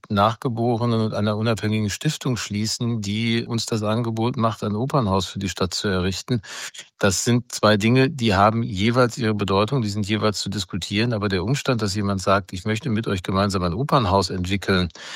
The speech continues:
ist schon aus eigenem Recht sehr, sehr stark zu sehen. Und ich finde immer noch sehr beeindruckend eine Aussage unseres, äh, derzeitigen Generalmusikdirektors und Chefdirigenten des Hamburger Philharmonischen Staatsorchesters, Omar Meje Welber,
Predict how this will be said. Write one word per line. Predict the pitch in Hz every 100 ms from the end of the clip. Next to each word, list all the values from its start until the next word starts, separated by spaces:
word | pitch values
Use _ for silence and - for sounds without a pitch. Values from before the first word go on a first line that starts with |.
| - - -
ist | - - -
schon | 127
aus | 120 -
eigenem | - 123 131 123 117
Recht | 107 113 -
sehr, | 98 107 107
sehr | 110
stark | 98 110 110 -
zu | 110
sehen. | 95 139 151 107
Und | 90 95 -
ich | 95 - -
finde | - - 101
immer | 101 104
noch | 104
sehr | 92 107
beeindruckend | 98 76 110 110 98 110 95 -
eine | - 104 104 104 107 120 113 127
Aussage | 113 127 - 104 107 104 101 107
unseres, | 104 104 104 101 - -
äh, | 104 98
derzeitigen | 104 98 104 95 110 104 107
Generalmusikdirektors | 104 101 101 110 104 131 - 110 110 - 104
und | 104
Chefdirigenten | - 127 - 113 110 107 104 101
des | 95
Hamburger | 110 107 104
Philharmonischen | 113 107 107 95
Staatsorchesters, | 101 117 139 123 120 107 - 101
Omar | 127 117
Meje | 113 110 104 92
Welber, | 104 160 127 110